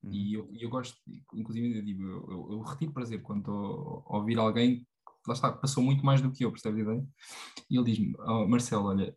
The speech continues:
Speaker 2: sabe das coisas melhores que me aconteceram foi o facto de eu, de eu ter sido pai, porque o facto de, de, de tu teres, ah, um filho, hum, dá-te um, um poder extra, ou seja,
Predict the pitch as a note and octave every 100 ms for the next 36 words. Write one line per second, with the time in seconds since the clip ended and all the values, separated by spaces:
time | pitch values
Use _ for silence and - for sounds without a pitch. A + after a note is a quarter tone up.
0 | F#2+ - A#2+ A#2+ B2 B2 - C3 B2 B2
1 | A#2+ A#2 B2 A2+ A#2 A2+ C3+ D3+ D3 A#2+
2 | A#2 A2+ - A2 G#2+ G2+ - _ _ _
3 | _ _ A#2+ A#2+ B2 - A#2 - - A#3+
4 | - _ _ _ _ _ _ _ - -
5 | - C3+ C3+ B2 C3+ - C3+ C3 C3+ C3
6 | B2+ A#2 A#2+ B2 C3 B2 B2+ C3+ C3+ B2
7 | - - _ _ _ - A#2 A#2 B2+ -
8 | B2+ A#2+ C3+ - - _ _ _ _ -
9 | A2+ A2+ A2+ A2+ G#2+ - _ C3+ C3+ C3+
10 | C#3 C#3+ C#3 C#3 C#3+ C#3 C3+ C3 B2 G#2+
11 | - - - G#2+ A#2 A2 G#2+ G#2+ G2+